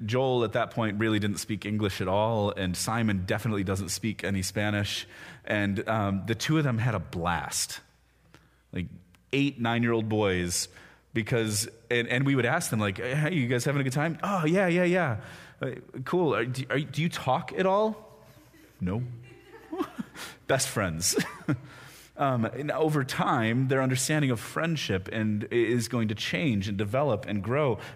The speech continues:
Moral choices and understanding of consequences changes and develops and grows. And so,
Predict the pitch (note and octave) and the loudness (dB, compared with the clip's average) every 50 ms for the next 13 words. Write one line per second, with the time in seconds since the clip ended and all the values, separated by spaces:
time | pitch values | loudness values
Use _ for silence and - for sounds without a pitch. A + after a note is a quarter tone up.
0 | - B2 B2+ C#3+ E3+ F#3+ F#3 E3+ C3+ A#2 - - A2 - A#2+ - A2 G#2+ A2 B2+ | -2 2 2 4 4 4 2 2 0 -2 -2 0 0 0 0 0 -2 0 0 0
1 | C#3 C#3+ C3+ - D#3 D3 D3+ C#3+ B2+ - - D#3+ E3 F3+ E3 C#3+ B2+ - A#2+ G#2 | 0 0 -2 0 0 0 0 0 -2 -2 0 0 0 0 0 -2 -2 -2 -2 -2
2 | G2 G#2 G#2 - - - - F3+ E3+ E3+ D#3+ C#3 A#2+ G#2+ G2 G#2 G#2 F#2+ G#2 G2 | -2 -4 -6 -6 -4 -4 -4 -2 -2 -2 -2 -2 -2 -2 -2 -2 -2 -2 0 0
3 | B2 B2+ D3 C#3+ A#2+ - - - A2+ A2 G2+ A2 B2 C#3+ D3 C#3+ C3 A#2 G#2 - | 2 2 2 2 0 -2 -4 -4 -2 -2 0 2 2 4 4 4 4 2 0 -2
4 | - - - - - - C3+ C3 B2+ - D3 C#3 C3+ | -6 -10 -14 -14 -6 -2 -2 0 2 4 4 4 2